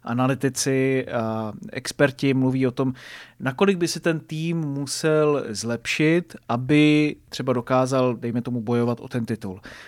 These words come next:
A Sparta, eh, před tou, eh, minulou sezónou vypadala jako klub, který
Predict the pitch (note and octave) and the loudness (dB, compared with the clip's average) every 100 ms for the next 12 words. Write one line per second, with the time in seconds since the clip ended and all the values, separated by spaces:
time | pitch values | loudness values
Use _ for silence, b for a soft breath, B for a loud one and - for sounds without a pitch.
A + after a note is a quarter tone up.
0 | B B _ _ _ _ - - C#3+ C#3+ | B B _ _ _ _ -12 -4 -2 2
1 | F#3 F3 D#3+ - _ _ _ - - - | 6 6 4 -2 _ _ _ -18 -18 -18
2 | - - D3 C3+ E3 D#3 C3 A2 - - | -14 -6 -6 2 4 6 4 -2 -10 -12
3 | G#1 G1+ - _ _ C#3 B2+ C#3+ E3 D#3 | -16 -20 -20 _ _ -2 2 6 4 4
4 | D3 C#3 C#3 D3 C#3+ C3+ C#3 C#3 C#3+ C3+ | 0 0 2 2 2 2 4 4 4 2
5 | C#3+ - C#3+ - - C#3 C#3 C#3 C#3 | -2 -4 -6 -6 -4 -2 0 -2 -4